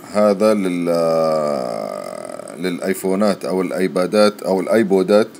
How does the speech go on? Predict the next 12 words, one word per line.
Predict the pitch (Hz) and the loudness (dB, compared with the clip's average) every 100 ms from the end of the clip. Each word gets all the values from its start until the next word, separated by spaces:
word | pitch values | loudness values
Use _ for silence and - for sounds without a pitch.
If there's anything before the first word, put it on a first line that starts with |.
| - - - - - - - - - | -20 -20 -20 -20 -20 -20 -20 -14 -2
اللي | 104 | 2
ما | 104 | 4
عليها | 107 110 104 | 4 4 4
جيل | 92 90 | 4 -2
بريك. | 73 90 85 - - - | -2 -2 -2 -6 -12 2
لاحظوا | 104 98 104 | 2 4 0
معايا | 101 104 | 2 2
الكلمة | 92 - 110 113 - | 0 0 0 0 0
ما | 104 113 | 4 2
عليها | 85 104 110 101 | 4 2 2 0
جيل | 87 87 | -2 -2
بريك. | 85 82 | 0 -2